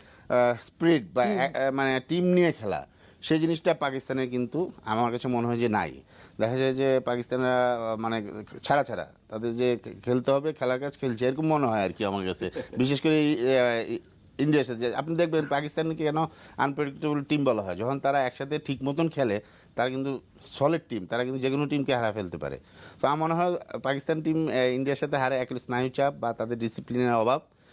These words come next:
Speaker 1: এবং প্ল্যান অনুযায়ী তারা খেলতে পারে না। কিন্তু ইন-, ইন্ডিয়ার যেটা করে যে তারা প্ল্যান করে এবং প্ল্যান অনুযায়ী তারা খেলে, তারা
Speaker 2: মানে
Speaker 1: এক্সট্রাঅর্ডিনারি
Speaker 2: ইন-,
Speaker 1: কিছু
Speaker 2: ইন্ডিয়ার
Speaker 1: করতে চায়
Speaker 2: আসলে
Speaker 1: না।
Speaker 2: ভারতের থিঙ্ক ট্যাঙ্কটা অনেক বড়।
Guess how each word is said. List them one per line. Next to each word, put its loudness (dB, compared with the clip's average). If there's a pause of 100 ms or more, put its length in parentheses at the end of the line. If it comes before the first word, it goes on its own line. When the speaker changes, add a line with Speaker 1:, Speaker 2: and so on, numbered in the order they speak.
(260)
Speaker 1:
এবং 0
প্ল্যান 2
অনুযায়ী 0
তারা 2
খেলতে -2
পারে 0
না। -6 (300)
কিন্তু 0
ইন-, 2
ইন্ডিয়ার 4 (360)
যেটা 0
করে 0
যে -4
তারা 0
প্ল্যান 0
করে -2
এবং -2
প্ল্যান 0
অনুযায়ী 2
তারা 2
খেলে, -4
তারা -2
Speaker 2:
মানে 4
Speaker 1:
এক্সট্রাঅর্ডিনারি 2
Speaker 2:
ইন-, -4
Speaker 1:
কিছু 2
Speaker 2:
ইন্ডিয়ার 2
Speaker 1:
করতে -2
চায় 2
Speaker 2:
আসলে -4
Speaker 1:
না। -2
Speaker 2:
ভারতের -6
থিঙ্ক -4
ট্যাঙ্কটা -4
অনেক -4
বড়। 0